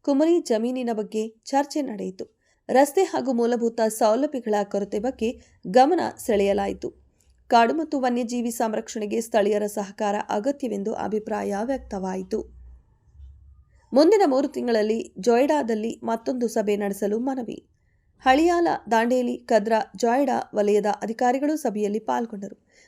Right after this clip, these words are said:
ಅರಣ್ಯಾಧಿಕಾರಿಗಳು ಹಾಗೂ ಸ್ಥಳೀಯ ಮುಖಂಡರು ಸಕ್ರಿಯವಾಗಿ ಭಾಗವಹಿಸಿದರು. ಸಭೆ ಅರಣ್ಯವಾಸಿಗಳಲ್ಲಿ ಹೊಸ ಭರವಸೆ ಮೂಡಿಸುವಂತಾಯಿತು.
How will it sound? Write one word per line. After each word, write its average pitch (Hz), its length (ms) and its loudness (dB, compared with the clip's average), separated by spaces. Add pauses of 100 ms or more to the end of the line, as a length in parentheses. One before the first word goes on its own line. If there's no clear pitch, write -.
(120)
ಅರಣ್ಯಾಧಿಕಾರಿಗಳು 302 920 2
ಹಾಗೂ 247 360 -2
ಸ್ಥಳೀಯ 233 360 0
ಮುಖಂಡರು 214 440 -4
ಸಕ್ರಿಯವಾಗಿ 208 680 -2
ಭಾಗವಹಿಸಿದರು. 202 960 -6 (360)
ಸಭೆ 220 360 6 (300)
ಅರಣ್ಯವಾಸಿಗಳಲ್ಲಿ 233 880 2
ಹೊಸ 214 380 -4
ಭರವಸೆ 202 460 -4
ಮೂಡಿಸುವಂತಾಯಿತು. 240 960 -4